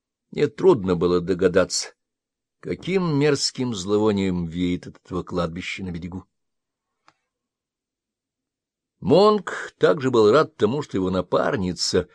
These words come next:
доктор Лиза Каммингс, осталась на борту круизного лайнера, который стоял у противоположного берега острова. Владычица морей бросила якорь в бухте Летучих рыб,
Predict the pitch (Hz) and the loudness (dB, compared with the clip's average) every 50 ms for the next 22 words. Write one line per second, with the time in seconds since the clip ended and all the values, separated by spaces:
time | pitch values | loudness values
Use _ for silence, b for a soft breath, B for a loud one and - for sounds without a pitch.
0 | b b b b b b b - 107 104 98 - - 107 95 95 95 92 101 117 | b b b b b b b 0 2 2 2 2 2 2 4 4 4 4 2 2
1 | 110 92 85 92 90 87 - - 180 202 214 202 202 202 190 175 - - - - | 0 0 0 0 0 0 0 0 2 2 2 2 0 -2 -4 -4 -4 -4 -4 -6
2 | - - _ _ _ _ _ _ _ _ _ _ _ _ - 82 85 - - - | -8 -14 _ _ _ _ _ _ _ _ _ _ _ _ -8 -6 -6 -6 -6 -4
3 | - - 196 - - - - 170 170 165 165 160 143 - - 147 143 - 143 139 | -2 -2 0 -2 -2 -4 -4 -4 -2 0 0 0 0 0 -2 -4 -2 0 0 0
4 | 123 117 117 110 104 113 123 123 127 123 120 107 92 90 90 92 92 92 92 95 | 2 2 0 -2 -2 0 0 2 2 4 4 4 4 4 2 2 2 0 0 -2
5 | - _ - - - 92 87 82 B B B B B B B - - - - 92 | -2 _ -16 -12 -8 -6 -6 -8 B B B B B B B -20 -12 -6 -2 -2
6 | 90 90 90 82 - 95 85 - - 90 92 90 80 87 90 90 82 87 90 90 | 0 0 -2 -2 -6 -10 -8 -4 -2 0 0 0 0 -2 -2 -2 0 0 0 0
7 | 92 85 92 90 92 - - - 101 92 - _ _ _ _ _ _ _ _ _ | 0 0 0 0 -2 -2 -4 -8 -8 -10 -10 _ _ _ _ _ _ _ _ _
8 | _ _ _ _ _ _ _ _ - - - 90 92 107 156 220 214 - - 107 | _ _ _ _ _ _ _ _ -8 -2 0 0 0 2 0 0 0 -2 -4 -6
9 | 85 - - - 92 85 82 82 82 85 131 185 214 202 - 90 - - - - | -6 -6 -6 -4 -4 -2 0 0 -2 -2 -2 -4 -4 -6 -6 -4 -2 -2 -2 -4
10 | - - 90 85 85 101 135 147 - - 90 85 78 80 104 139 - - - 117 | -6 -6 -4 -2 -2 0 -2 -2 -2 -6 -8 -10 -8 -8 -8 -8 -8 -8 -10 -12
11 | B B B B B - 110 110 104 - 123 120 - - 135 127 - - - 101 | B B B B B -4 -4 -4 -2 -2 -4 -4 -4 -4 -4 -4 -4 -4 -4 -2
12 | 98 - - | -2 -4 -6